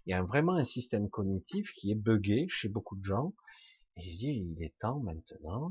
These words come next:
de... Waouh, d'ouvrir les yeux, dire, euh, c'est vrai, j'en conviens, euh, c'est pas agréable de se réveiller dans ce monde où il y a que des,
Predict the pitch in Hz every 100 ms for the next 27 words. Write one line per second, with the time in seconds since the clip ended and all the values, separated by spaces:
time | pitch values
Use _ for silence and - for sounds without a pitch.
0 | 147 87 80 - _ _ - - - _
1 | - - 101 90 87 87 143 127 104 95
2 | _ _ _ _ _ _ 92 90 90 87
3 | 82 - - 87 92 131 202 _ _ _
4 | _ _ _ _ _ _ _ _ _ _
5 | _ - 101 95 123 139 104 87 85 87
6 | 120 175 _ _ _ _ _ - _ _
7 | 95 92 95 92 95 - - - 135 123
8 | 107 98 143 165 - 113 101 120 127 104
9 | - 85 98 147 160 - 139 101 95 -
10 | 127 131 107 113